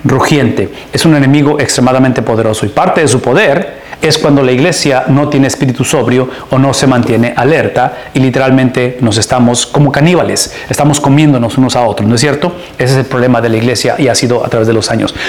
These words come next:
Una de las maneras en que Dios juzga a su pueblo es precisamente entregándonos a nuestras pasiones, ¿no es cierto? Es, es, es, es dejando que nuestra maldad se, se desenfrene, porque eso es lo que trágicamente hacemos muchas de las veces.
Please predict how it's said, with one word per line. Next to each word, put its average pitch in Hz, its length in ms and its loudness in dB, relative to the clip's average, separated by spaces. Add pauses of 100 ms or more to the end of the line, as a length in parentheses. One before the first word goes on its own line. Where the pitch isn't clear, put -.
(120)
Una 151 140 4
de 151 60 2
las 139 100 2
maneras 135 360 2
en 131 100 0
que 127 100 -2
Dios 135 240 0
juzga 131 300 2
a 117 160 -2
su - 180 -4
pueblo 123 360 0 (180)
es 127 80 -2
precisamente 143 760 0 (320)
entregándonos 120 680 2
a - 20 0
nuestras 117 240 0
pasiones, 135 400 0
¿no 127 80 2
es - 60 0
cierto? 147 320 -2 (960)
Es, - 240 -2
es, 127 240 0
es, 131 240 -2 (140)
es 127 100 2
dejando 131 560 2
que 120 240 -2
nuestra 127 300 2
maldad 120 460 2 (240)
se, - 640 -2
se - 200 -2
desenfrene, 113 800 0 (340)
porque - 220 -2
eso 113 80 0
es 127 60 4
lo 123 80 0
que 120 80 -4
trágicamente 113 640 -2
hacemos 113 340 0
muchas 113 300 0
de 107 80 0
las 104 100 0
veces. - 380 -2